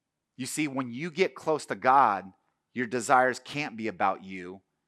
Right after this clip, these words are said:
Your desires become about other people. Your desires lift, and he fulfills those desires. And that's when a church gets on fire, no matter what the, the, the political climate.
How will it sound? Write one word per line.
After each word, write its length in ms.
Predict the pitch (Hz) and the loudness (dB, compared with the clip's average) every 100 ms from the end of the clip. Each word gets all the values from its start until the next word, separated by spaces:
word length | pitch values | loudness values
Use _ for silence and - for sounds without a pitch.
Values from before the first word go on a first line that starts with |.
| _ - | _ -12
Your 100 | 110 | -8
desires 520 | 120 98 113 123 101 | -4 6 8 8 2
become 460 | 101 - - 147 | -10 -12 -12 -6
about 300 | 147 117 110 - | -2 0 0 0
other 220 | 104 98 | -6 -6
people. 500 | - 98 - 98 95 - - | -12 -14 -6 -6 -6 -14 -12
Your 100 | 107 | -10
desires 460 | 107 101 123 113 | -4 4 4 4
lift, 420 | 104 113 135 123 - | -4 2 2 2 -2
and 120 | - 120 | -18 -10
he 200 | 131 123 | -8 -6
fulfills 680 | 123 - 135 123 117 95 - _ _ | -6 -6 -2 -2 -2 -8 -18 _ _
those 380 | 110 107 113 - _ _ | -4 -2 -4 -10 _ _
desires. 400 | 101 92 98 104 | -8 0 0 0
And 120 | 101 | 2
that's 200 | 123 156 | 4 4
when 120 | 165 | -2
a 40 | 117 | -6
church 400 | - - 175 - | -4 -6 -6 -6
gets 200 | 120 - | -8 -6
on 140 | 110 | -6
fire, 400 | - 98 87 82 _ _ _ _ _ | 0 2 2 -2 _ _ _ _ _
no 100 | 110 | -6
matter 200 | 110 107 | 0 0
what 280 | 101 120 - | 0 -2 -2
the, 200 | 127 113 _ _ | -2 -2 _ _
the, 220 | 113 101 - | -4 -4 -4
the 100 | 107 | -10
political 400 | - 110 107 104 | -8 -10 -8 -10
climate. 460 | - 98 95 92 | -8 -8 -8 -12